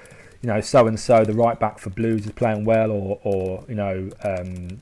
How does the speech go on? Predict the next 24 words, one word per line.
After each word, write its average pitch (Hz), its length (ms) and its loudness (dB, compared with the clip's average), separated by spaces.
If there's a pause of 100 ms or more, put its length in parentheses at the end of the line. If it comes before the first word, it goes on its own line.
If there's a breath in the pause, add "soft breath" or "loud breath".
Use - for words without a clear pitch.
"Dara 110 340 4
O'Shea's 107 340 0
having 110 180 0
a 101 40 -6
good 110 180 -4
game," 113 220 0
or 104 100 2
whatever 117 380 4
it 110 100 -4
is. 98 500 -6 (500 loud breath)
Um, 107 340 0
so 127 160 2
I 117 60 8
was 127 260 4
more 120 220 0
analytical, 107 680 -4 (240)
um, 92 720 -8 (140)
in, 101 180 -8
in, 104 200 -10
in 98 100 -6
the 104 60 -2
way 104 140 2
I 98 80 -2
watch 107 400 -2